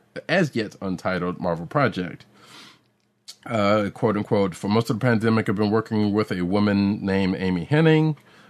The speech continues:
uh, who created and wrote, uh, uh, let's see." Wait, who created and wrote. She was the leader on the Uncharted game, said Bernardin.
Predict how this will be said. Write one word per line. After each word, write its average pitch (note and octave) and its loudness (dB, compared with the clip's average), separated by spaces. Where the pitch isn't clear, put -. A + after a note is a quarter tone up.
uh, G#2+ 0
who G2+ 0
created G#2 -2
and F#2+ -2
wrote, F#2+ -6
uh, E2+ -4
uh, F#2 -2
let's F2 -8
see." G#1 -18
Wait, F#2 -16
who F#2+ -8
created C3+ 2
and C3 2
wrote. G2 -2
She - -6
was F#2+ -2
the G2 -2
leader G#2+ 0
on G2 -2
the F2 -2
Uncharted F2 -2
game, E2 -8
said D#2+ -10
Bernardin. D#2+ -6